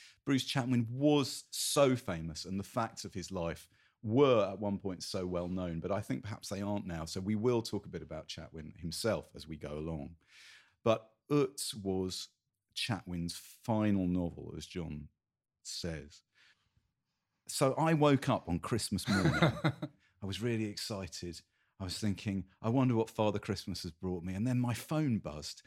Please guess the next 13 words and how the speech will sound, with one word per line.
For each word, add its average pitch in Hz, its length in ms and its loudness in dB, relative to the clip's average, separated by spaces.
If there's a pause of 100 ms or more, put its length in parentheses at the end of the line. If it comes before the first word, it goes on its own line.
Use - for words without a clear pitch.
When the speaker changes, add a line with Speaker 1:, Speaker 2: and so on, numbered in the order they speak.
(260)
Speaker 1:
and 117 120 2
it 139 80 -2
was 120 120 -4
a 123 60 0
D 160 380 2
M 82 320 0 (300)
from 113 480 4
Jonathan 104 640 -2 (240)
saying, 104 580 0 (440)
"I'm, 147 380 4
where 147 220 6
were 175 180 6
you?" 226 240 0